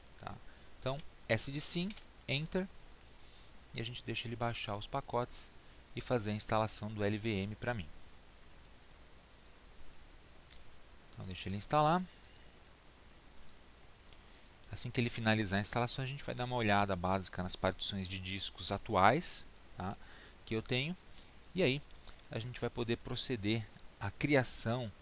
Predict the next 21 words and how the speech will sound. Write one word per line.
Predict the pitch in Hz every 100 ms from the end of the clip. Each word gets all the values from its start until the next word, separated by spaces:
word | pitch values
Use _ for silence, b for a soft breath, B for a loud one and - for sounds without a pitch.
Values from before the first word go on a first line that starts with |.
| - -
dos | 101
volumes | 92 98 107 -
físicos, | 170 175 - - 156 - -
grupos | 107 104 107
de | 110
volumes | 127 123 135 139
e | 139
volumes | 139 120 113 120
lógicos | 107 104 110 - 113
do | 120 131
L | 107
V | 110 123
M. | 110 76 - - - - - - - - - - - -
Então, | 101
vamos | 90
aguardar | 90 90 87
mais | 90 92
um |
pouquinho | - 95 107
enquanto | 101 98
ele | 101 92